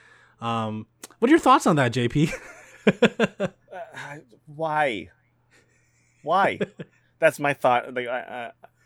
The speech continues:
Speaker 2: watching the, the TikTok, I'm just like, "Why would you just, who in their right mind would just drink fountain water, uh, to begin with?" Like,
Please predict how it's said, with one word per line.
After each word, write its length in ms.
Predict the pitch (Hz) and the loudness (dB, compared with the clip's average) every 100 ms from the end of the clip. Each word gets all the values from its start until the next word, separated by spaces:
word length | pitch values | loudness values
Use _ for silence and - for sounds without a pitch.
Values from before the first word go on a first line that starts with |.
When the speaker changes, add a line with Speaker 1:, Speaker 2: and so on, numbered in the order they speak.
| - | -18
Speaker 2:
watching 640 | 117 123 127 - 135 120 | -8 -4 -4 -6 -12 -10
the, 340 | 110 101 98 90 | -4 -2 -4 -6
the 100 | 104 | -10
TikTok, 560 | - 123 - 113 98 117 | -6 -6 -2 -2 -2 -8
I'm 100 | 107 | -16
just 100 | 107 | -10
like, 140 | 104 - | -10 -6
"Why 240 | 113 120 | -4 -4
would 260 | 120 117 - | -8 -16 -18
you 120 | 110 | -20
just, 320 | 104 101 - _ _ _ _ _ _ _ _ | -16 -18 -18 _ _ _ _ _ _ _ _
who 220 | 151 190 | -4 -2
in 80 | 190 | 0
their 120 | 180 | 0
right 220 | 143 147 | 4 2
mind 260 | 131 131 127 | 2 -2 -2
would 120 | 120 | -6
just 360 | 123 110 - _ _ _ _ | -8 -8 -10 _ _ _ _
drink 280 | 120 120 - _ _ _ | -6 -6 -10 _ _ _
fountain 340 | 131 131 131 | -2 -2 0
water, 460 | 117 113 110 104 92 _ _ _ _ - | 0 2 2 -2 -10 _ _ _ _ -12
uh, 220 | 214 98 | -10 -10
to 140 | - | -8
begin 320 | 107 123 147 127 | -8 -6 -6 -6
with?" 280 | 95 - _ _ _ | -8 -12 _ _ _
Like, 240 | - 107 | -8 -8